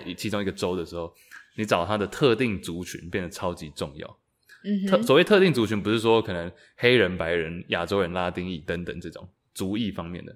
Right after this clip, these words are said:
Speaker 1: 而是更深层，像是说，呃，九零年代克林顿选第二次的时候，我印象很深刻，因为那时候
Speaker 2: Bill Clinton。
Speaker 1: 对，Bill Clinton，不是希拉蕊。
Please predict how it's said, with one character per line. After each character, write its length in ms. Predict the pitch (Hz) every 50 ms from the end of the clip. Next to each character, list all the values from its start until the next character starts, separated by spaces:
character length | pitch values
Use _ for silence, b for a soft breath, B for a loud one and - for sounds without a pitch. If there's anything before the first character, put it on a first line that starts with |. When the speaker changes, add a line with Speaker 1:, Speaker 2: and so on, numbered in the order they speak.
| -
Speaker 1:
而 80 | - 101
是 240 | 98 123 120 107 B B B B B B B _ -
更 160 | - 143 120
深 260 | 104 - 117 113 113
层， 200 | 104 - 82 85
像 180 | 85 107 101 104
是 60 | 101
说， 260 | 87 98 92 90 90 - - _ _ _ _ _ _ _ _ _ - _
呃， 260 | - 104 87 82 80 - b b b b b b b -
九 140 | - 104 101
零 140 | 110 120
年 140 | 123 113 107
代 140 | 120 131 110
克 200 | - - 131 131
林 140 | 120 107 104
顿 240 | 107 117 110 104 95
选 420 | 98 - - - 90 76 78 80 80 -
第 160 | - 131 120
二 100 | 117 107
次 220 | 101 - - - 98
的 100 | 82 80
时 120 | - 95
候， 100 | 82 78
我 160 | 78 87 107
印 80 | 127 120
象 140 | 120 123 101
很 80 | 90
深 200 | 87 92 90 90
刻， 220 | 87 - 95 80 -
因 140 | 101 104 107
为 80 | -
那 80 | 107 107
时 100 | 110 196
候 120 | - 208
Speaker 2:
Bill 160 | 202 196 202 202
Clinton。 260 | 208 202 - - -
Speaker 1:
对， 200 | - - 82 76 - - _ _ _ -
Bill 200 | 113 113 113 113
Clinton， 320 | - - 104 95 90 98
不 140 | - - 113
是 120 | 104 120
希 160 | 110 - 104 95
拉 160 | 95 - 110
蕊。 100 | 90